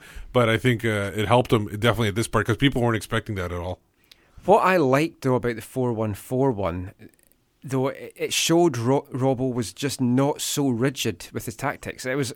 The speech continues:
Speaker 2: it looked like he was going to fall in a sword of four two three one no matter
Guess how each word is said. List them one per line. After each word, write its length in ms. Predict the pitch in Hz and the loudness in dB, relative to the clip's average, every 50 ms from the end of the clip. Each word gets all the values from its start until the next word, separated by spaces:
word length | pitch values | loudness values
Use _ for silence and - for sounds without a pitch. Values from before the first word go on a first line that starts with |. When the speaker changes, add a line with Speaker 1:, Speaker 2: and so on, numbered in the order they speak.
| - _ | -6 _
Speaker 2:
it 160 | 151 156 156 | 0 0 2
looked 220 | 156 143 175 - | 4 2 2 2
like 220 | 156 156 156 156 - | 0 -2 -2 -2 -4
he 100 | - 147 | -4 -2
was 480 | 131 135 123 101 98 - - - - 107 | 0 0 -2 -2 -6 -8 -10 -12 -12 -6
going 200 | - 135 139 127 | -4 -4 -4 -4
to 40 | 123 | -6
fall 520 | - - - - 147 147 156 156 156 147 | -10 -14 -4 0 2 4 4 4 4 4
in 80 | 135 127 | 2 0
a 40 | |
sword 380 | 113 - - - 139 143 147 135 | -2 -2 -2 -2 0 0 0 0
of 80 | 123 - | -2 -6
four 260 | - - 135 131 131 | -4 -2 -2 -2 -2
two 240 | 127 - - 131 120 | -2 -2 -4 -4 -4
three 280 | - - - 131 123 | -4 -4 -4 -4 -2
one 260 | 113 120 139 135 127 | 2 2 2 2 2
no 140 | 120 123 123 | 2 0 0
matter 320 | 123 127 131 147 143 - | 0 0 0 0 0 -2